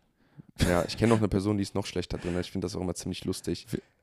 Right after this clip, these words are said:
Speaker 1: Äh, das ist dann, es ist, ich find das immer sehr belustigend, die Leute dann auch immer so on the spot zu hauen.
Speaker 2: Haben wir
Speaker 1: Aber
Speaker 2: hier, haben wir kurz Zeit für eine Anekdote?
Speaker 1: Ja, klar.
Speaker 2: Ähm, wir haben immer, ich, mit mei-,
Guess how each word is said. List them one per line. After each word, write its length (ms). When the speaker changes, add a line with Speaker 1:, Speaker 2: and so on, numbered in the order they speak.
Speaker 1:
Äh, 120
das 140
ist 140
dann, 140
es 220
ist, 140
ich 60
find 140
das 120
immer 160
sehr 120
belustigend, 640
die 60
Leute 260
dann 80
auch 120
immer 120
so 120
on 100
the 60
spot 240
zu 200
hauen. 260
Speaker 2:
Haben 180
wir 60
Speaker 1:
Aber 100
Speaker 2:
hier, 160
haben 140
wir 80
kurz 200
Zeit 160
für 40
eine 100
Anekdote? 540
Speaker 1:
Ja, 100
klar. 220
Speaker 2:
Ähm, 480
wir 100
haben 120
immer, 300
ich, 180
mit 140
mei-, 200